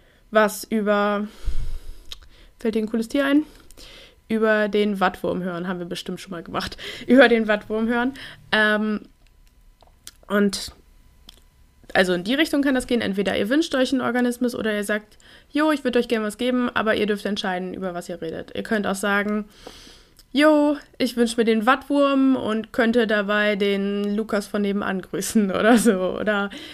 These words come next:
ähm, Jo, ich wünsch mir den Wattwurm, aber ich hab am fünfzehnten Geburtstag, kann die Folge dann rauskommen? Also sowas könnt ihr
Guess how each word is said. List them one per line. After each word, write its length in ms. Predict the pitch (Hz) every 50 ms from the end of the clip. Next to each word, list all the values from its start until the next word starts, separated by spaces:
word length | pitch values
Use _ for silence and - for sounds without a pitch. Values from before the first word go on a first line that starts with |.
| - - 262 233 - - -
ähm, 440 | - 220 214 208 208 208 214 214 208
Jo, 200 | 220 254 269 277
ich 160 | 269 247 262
wünsch 240 | - 262 254 247 254
mir 80 | 254 233
den 240 | 233 226 220 214
Wattwurm, 540 | 226 240 240 240 - 254 254 247 240 233 233
aber 200 | 226 208 220 220
ich 120 | 226 226 240
hab 80 | 220
am 160 | 214 214 220
fünfzehnten 560 | 220 - 226 226 226 - - 254 220 - 220 208
Geburtstag, 560 | 226 202 214 202 202 196 - - - 190 -
kann 160 | - 202 208
die 80 | 208 202
Folge 260 | 208 202 202 202 196
dann 220 | 196 190 190 190
rauskommen? 580 | 185 170 165 - - - - 185 - - - -
Also 260 | - - - 180 -
sowas 380 | 196 214 277 262 254 240 240 -
könnt 300 | 254 226 214 220 214 226
ihr 280 | 220 208 208 202 -